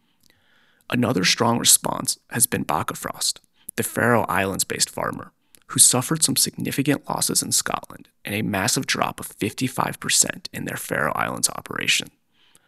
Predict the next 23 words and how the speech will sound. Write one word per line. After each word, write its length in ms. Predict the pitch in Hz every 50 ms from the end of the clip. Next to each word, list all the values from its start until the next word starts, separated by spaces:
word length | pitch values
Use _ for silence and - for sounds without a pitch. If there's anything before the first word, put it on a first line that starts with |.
| _ _ _ _ -
As 120 | 127 127
a 100 | 139 131
vertically 480 | 123 117 110 104 123 147 - - 175 -
integrated 540 | - - 113 117 120 113 - - - - -
company, 460 | - - - - - - - - - _ _ _ _ _ - - _ -
they've 200 | - 110 135 -
targeted 540 | - - - - 107 127 - - - - -
their 140 | - - -
hatcheries 640 | - - - 104 104 - - - - 64 - - - -
as 140 | - - -
one 180 | - - 120 131
of 80 | 131
the 80 | 123 110
major 420 | 110 110 98 107 117 113 - 113 -
reasons 440 | - - 95 110 - - 104 -
for 140 | - - -
the 100 | - -
challenges. 580 | - - - 107 95 92 98 - - - - - _ _ _ _ _ _ _ _ _ _ _ - - -
Shortly 460 | - - - 127 - - - 147 156
after 280 | 160 123 131 - 135 123
their 100 | 110 113
financial 480 | - - - 113 - 107 117 - -
results, 580 | - - - - - - - - - - -